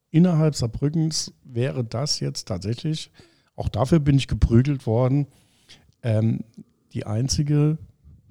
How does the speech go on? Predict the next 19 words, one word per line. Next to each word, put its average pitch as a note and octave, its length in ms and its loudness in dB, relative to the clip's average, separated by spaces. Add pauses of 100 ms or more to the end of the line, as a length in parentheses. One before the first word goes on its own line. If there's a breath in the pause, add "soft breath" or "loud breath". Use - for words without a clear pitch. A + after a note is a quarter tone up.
(140)
vorhandene B2+ 540 4
Immobilie, A2 560 0
die A#2+ 120 -4
mit G2 300 -4
relativ D#3 460 -4
wenig A#2+ 320 -2
Eingriff A#2+ 640 -4
in A2+ 300 -4
die A2 140 -12
Landschaft G#2+ 600 -4 (960)
zu - 100 -4
realisieren G2 640 2
gewesen E2 360 -6
wäre. D#2 280 -12
Alles B2+ 240 0
andere A#2+ 340 0
war A2+ 120 0
außerhalb. D#2+ 460 -4 (1600)
So. E2 200 -8